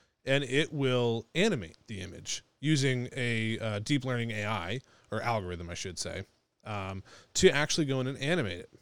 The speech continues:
Now, it launched five weeks ago. It had only ten different tools available to it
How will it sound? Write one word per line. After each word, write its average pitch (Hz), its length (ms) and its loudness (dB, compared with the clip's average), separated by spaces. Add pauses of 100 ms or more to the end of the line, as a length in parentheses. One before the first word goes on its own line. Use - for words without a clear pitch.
(960)
Now, 139 240 2
it 147 100 2
launched 175 420 2
five 170 400 2
weeks 143 360 0
ago. 95 560 -4
It 123 180 -4
had 135 280 2
only 160 580 2
ten 143 420 -2
different 127 460 -2
tools 120 380 -4
available 104 720 -2
to 104 300 -4
it - 240 -10